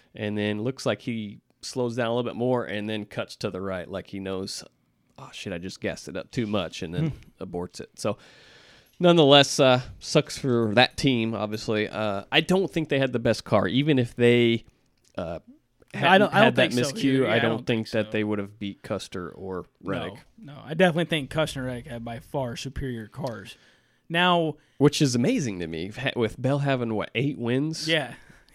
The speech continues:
Speaker 2: Yeah.
Speaker 1: Um, you know, that they, that they didn't have more of a car for that. But Christopher Bell, af-, post-race, he said,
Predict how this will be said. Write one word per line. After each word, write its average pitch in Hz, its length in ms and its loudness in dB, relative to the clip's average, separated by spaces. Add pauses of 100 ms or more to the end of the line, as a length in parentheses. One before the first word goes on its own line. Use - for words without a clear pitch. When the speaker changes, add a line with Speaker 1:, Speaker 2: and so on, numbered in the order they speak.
(160)
Speaker 2:
Yeah. 101 280 -4
Speaker 1:
Um, 92 120 -10 (420)
you 113 80 -12
know, 101 120 -6
that 101 180 -8
they, 120 380 0
that 107 120 -6
they 110 80 -2
didn't 135 220 0
have 127 220 -2
more 127 240 0
of 101 60 -8
a 92 60 -6
car 117 300 -2
for 87 140 -8
that. 98 140 -4
But 131 120 -4
Christopher 208 480 -2
Bell, 170 260 0
af-, 143 280 -2
post-race, 156 500 -4
he 160 140 -8
said, 131 400 -2